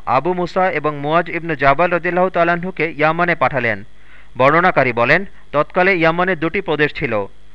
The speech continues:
তিনি তাদের প্রত্যেককে ভিন্ন ভিন্ন প্রদেশে পাঠিয়ে বলে দিলেন, "তোমরা কোমল হবে, কঠোর হবে না, অনীহা সৃষ্টি হতে দেবে না।"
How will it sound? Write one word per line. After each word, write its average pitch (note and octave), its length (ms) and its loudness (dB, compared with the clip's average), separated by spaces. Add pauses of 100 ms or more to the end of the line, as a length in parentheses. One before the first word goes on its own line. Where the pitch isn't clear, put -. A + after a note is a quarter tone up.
(160)
তিনি C#3+ 160 -4
তাদের D3 260 2
প্রত্যেককে F3 540 -2
ভিন্ন E3 320 0
ভিন্ন F3+ 220 -2
প্রদেশে E3 400 -2
পাঠিয়ে E3+ 320 0
বলে D#3 220 0
দিলেন, D3 280 0 (320)
"তোমরা E3 220 0
কোমল F#3 340 0
হবে, C#3 320 0
কঠোর E3 260 0
হবে B2+ 240 0
না, G#2 220 -2 (360)
অনীহা G3 320 0
সৃষ্টি F3+ 300 -4
হতে D3 200 0
দেবে B2 200 0
না।" A#2 260 -2